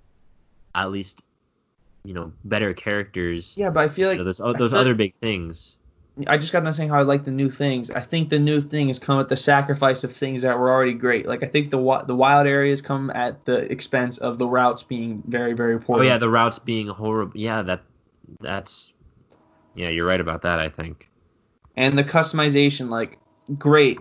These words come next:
Speaker 2: Um, I don't know what exactly it takes away from. Maybe they spent too much time on that and not enough time on how the game looks. But
Speaker 1: I,
Speaker 2: who knows?
Speaker 1: I
Speaker 2: Like,
Speaker 1: mean
Speaker 2: clear, there were times, there was ti-, there's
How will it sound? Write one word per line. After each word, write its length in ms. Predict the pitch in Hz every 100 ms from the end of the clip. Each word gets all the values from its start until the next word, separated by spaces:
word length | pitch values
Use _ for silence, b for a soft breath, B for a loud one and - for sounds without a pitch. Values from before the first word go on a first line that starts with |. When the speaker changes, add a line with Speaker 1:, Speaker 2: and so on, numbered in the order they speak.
| - 120
Speaker 2:
Um, 260 | 123 123
I 100 | 113
don't 120 | 135 147
know 100 | 135
what 200 | 139 139
exactly 420 | 135 135 139 139
it 80 | 135
takes 240 | 143 135
away 280 | 120 123 135
from. 200 | 151 143
Maybe 220 | 135 143
they 60 | 143
spent 200 | 143 -
too 100 | 143
much 140 | 135
time 220 | 156 135
on 100 | 123
that 160 | 127 131
and 80 | 127
not 140 | 131
enough 140 | 127 127
time 180 | 127
on 60 | 120
how 100 | 123
the 60 | 127
game 200 | 127 123
looks. 400 | 127 131 - - b b b b b b - _ -
But 320 | 123 113 - _ _ _ _ _ _ _ _
Speaker 1:
I, 140 | 107 113
Speaker 2:
who 100 | 160
knows? 300 | 202 175 -
Speaker 1:
I 40 |
Speaker 2:
Like, 120 | 139 113
Speaker 1:
mean 280 | 104 104 -
Speaker 2:
clear, 240 | 170 185
there 160 | 165 175
were 80 |
times, 380 | 170 170 175 170
there 120 | 147
was 120 | 147 147
ti-, 140 | -
there's 240 | 139 127